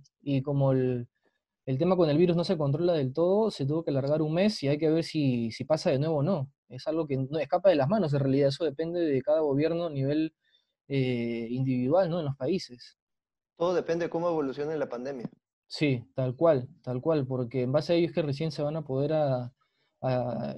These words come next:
Speaker 1: diagramar los calendarios, a generar y dar fechas, eh, ya exactas, ¿no? Porque todavía no hay, por ejemplo, no sabemos con exactitud qué día juega Perú-Paraguay, solo de momento que es en octubre, pero no un día exacto,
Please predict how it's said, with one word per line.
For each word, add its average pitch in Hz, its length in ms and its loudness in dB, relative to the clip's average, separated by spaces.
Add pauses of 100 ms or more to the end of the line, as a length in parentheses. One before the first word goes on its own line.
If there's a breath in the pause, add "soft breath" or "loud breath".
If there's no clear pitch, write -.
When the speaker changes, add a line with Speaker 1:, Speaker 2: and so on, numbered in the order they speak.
(100)
Speaker 1:
diagramar 135 440 2
los 160 120 2
calendarios, 139 1200 2
a 127 120 -4
generar 135 440 0
y 147 60 2
dar 147 180 4
fechas, 160 540 0 (480 soft breath)
eh, 123 540 2
ya 147 140 4
exactas, 143 440 0
¿no? 175 100 0
Porque 143 220 2
todavía 143 420 4
no 165 100 2
hay, 170 120 4
por 151 120 0
ejemplo, 151 460 4
no 165 120 4
sabemos 170 360 4
con 143 100 -4
exactitud 135 560 -2
qué 165 140 2
día 165 200 6
juega 143 280 4
Perú-Paraguay, 135 680 2 (580)
solo 156 280 4
de 143 80 6
momento 165 280 4
que 156 60 2
es 147 80 0
en 147 80 0
octubre, 151 340 4
pero 135 180 2
no 147 140 2
un 151 80 -2
día 143 120 2
exacto, 135 480 -4